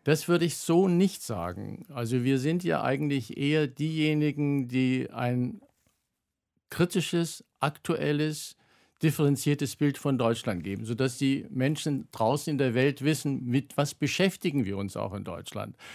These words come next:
Also eine reine Imagepflege, das wäre eher im Sinne einer Propagandaform. Das machen wir nicht. Wir machen ein wirklich echtes Bild von Deutschland. Das Zweite, was für uns wichtig ist,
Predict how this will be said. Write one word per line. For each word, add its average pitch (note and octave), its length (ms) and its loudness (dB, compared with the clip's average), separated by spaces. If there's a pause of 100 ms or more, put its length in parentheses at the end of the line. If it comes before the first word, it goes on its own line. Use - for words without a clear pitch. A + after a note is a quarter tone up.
(280)
Also B2 360 2
eine B2+ 540 -2
reine B2 380 0
Imagepflege, D#3 960 4
das C#3 300 -2
wäre C#3 480 2
eher C#3+ 420 2
im C#3 220 2
Sinne D3 320 4
einer A#2+ 360 2 (440)
Propagandaform. B2+ 1120 2
Das D3 180 -2
machen D3+ 300 0
wir D3 100 2
nicht. - 480 0
Wir A#2 140 0
machen C3 280 0
ein B2 360 -2
wirklich D#3+ 440 -2 (120)
echtes D3 480 -2
Bild C3 300 2
von A2 180 -6
Deutschland. G2 480 -8 (300)
Das A2+ 200 -4
Zweite, D3+ 480 2
was A#2 180 2
für A#2+ 140 -2
uns B2+ 220 -4
wichtig C#3 380 -6
ist, D#3+ 260 -6